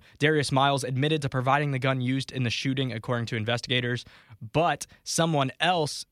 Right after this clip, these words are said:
fired the weapon. Um, but the real story here is that Darius Miles who provided the gun,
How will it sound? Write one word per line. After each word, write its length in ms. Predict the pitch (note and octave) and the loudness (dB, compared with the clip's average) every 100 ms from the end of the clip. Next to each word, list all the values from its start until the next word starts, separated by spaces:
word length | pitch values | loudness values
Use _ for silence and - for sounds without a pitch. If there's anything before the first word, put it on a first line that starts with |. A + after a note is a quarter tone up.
| _ | _
fired 600 | - C#3 C#3 C3+ B2+ - - | 0 2 4 2 -2 -4 -6
the 160 | A#2+ | -4
weapon. 680 | A2 A2 C#3+ C#3+ A#2+ A2 A2+ - _ _ - | -2 0 0 2 0 0 -4 -8 _ _ 0
Um, 480 | A#2+ A#2 A2 G#2 F#2+ _ _ _ _ _ - - _ _ _ _ C3+ | 2 4 2 0 -6 _ _ _ _ _ -16 -16 _ _ _ _ -2
but 240 | E3 D#3 D#3 | 0 0 2
the 160 | D3 | 2
real 240 | C#3 A3 G#3+ | 2 0 0
story 460 | - E3 D#3 C3 | 0 0 2 0
here 420 | A2 A#2+ A2+ C3 - _ _ | 0 0 0 0 -6 _ _
is 220 | C#3 B2 | -2 0
that 360 | C3 C3 B2 - _ _ _ _ | 2 2 2 -2 _ _ _ _
Darius 380 | - F3+ F#3+ D#3+ | 0 2 2 2
Miles 640 | C#3+ C3+ B2 A2+ A#2+ - _ _ | 2 4 2 0 -4 -10 _ _
who 120 | C3 | -6
provided 360 | A#2+ B2+ C3+ B2+ | -2 2 2 2
the 60 | A2+ | 0
gun, 440 | C3 A#2 A2 | 2 2 0